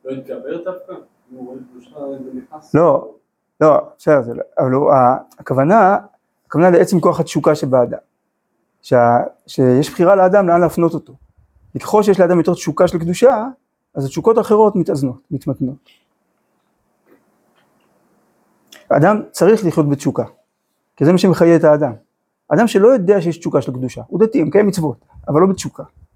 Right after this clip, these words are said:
Speaker 2: זה לא ממש מלהיב אותו, הוא לא שמח בזה. עכשיו, הוא צריך שיהיה לו תשוקה בחיים, והוא עושה את זה במקומות אחרים. אדם שבאמת משתוקק לקדושה, אז לא שהוא מושלם, הוא יכול ליפול פה ושם,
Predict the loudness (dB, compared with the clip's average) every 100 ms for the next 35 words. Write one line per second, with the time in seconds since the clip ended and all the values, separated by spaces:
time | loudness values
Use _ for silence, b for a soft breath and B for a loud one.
0 | _ _ _ -8 0 0 2 2 4 2
1 | 2 -4 -8 -8 -2 2 2 0 -6 -10
2 | -16 _ _ _ _ _ _ _ _ -2
3 | 0 0 -4 -18 -12 -6 0 0 2 2
4 | 0 -2 0 0 -4 -6 -10 _ _ -6
5 | -2 0 2 2 2 0 0 -4 -4 -10
6 | _ _ _ _ _ _ _ -4 0 2
7 | 2 2 2 2 2 0 -2 -2 -2 -2
8 | -6 -2 -2 -2 -6 _ _ _ -6 0
9 | 2 4 2 2 0 0 -2 0 0 2
10 | 2 2 0 -2 0 0 0